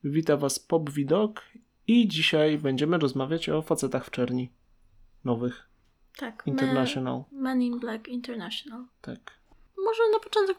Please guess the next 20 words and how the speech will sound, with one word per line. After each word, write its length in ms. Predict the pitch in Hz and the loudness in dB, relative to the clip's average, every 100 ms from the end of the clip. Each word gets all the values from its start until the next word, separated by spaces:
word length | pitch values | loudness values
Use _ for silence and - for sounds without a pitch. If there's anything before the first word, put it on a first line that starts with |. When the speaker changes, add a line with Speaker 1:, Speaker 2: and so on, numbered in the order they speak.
| - | 0
Speaker 2:
powiedzmy 360 | 339 330 330 | 0 0 0
ogólnie 840 | 294 285 269 262 254 247 240 240 226 | -2 0 -2 0 0 0 -2 -6 -6
o 60 | 254 | -8
filmie. 400 | - 294 208 208 | -4 0 0 -2
Film 240 | - 254 247 | -4 0 2
miał 160 | 240 | 2
Speaker 1:
Okej. 120 | 240 | 2
Speaker 2:
premierę 380 | 269 240 226 226 | 0 0 0 -4
czternastego 560 | 226 - 220 220 226 226 | -6 -4 -4 -4 -6 -6
czerwca, 540 | 233 208 - 285 320 - _ _ _ _ _ _ _ | -6 -8 -6 -6 -8 -10 _ _ _ _ _ _ _
czyli, 760 | - 226 220 214 214 214 220 220 220 | -6 -4 -2 -4 -6 -6 -6 -8 -10
mm, 400 | - - 170 247 _ _ _ _ | -12 -14 -16 -20 _ _ _ _
w 40 | |
zeszły 220 | 254 262 | -12 -12
piątek. 520 | 254 254 247 285 294 - _ _ _ _ - | -10 -8 -6 -6 -8 -14 _ _ _ _ -20
Speaker 1:
Film 440 | - 208 233 233 | 2 6 6 6
reżyserował 1120 | 220 180 175 - 165 170 165 156 156 151 - - - | 2 2 0 4 4 4 6 6 6 4 0 -10 -6
Felix 680 | - 156 151 147 - - - _ _ _ _ _ - 147 | 0 4 4 2 -4 -6 -8 _ _ _ _ _ -10 0
Gary 280 | 143 135 | 4 4
Gray, 420 | 127 139 135 196 | 2 2 2 0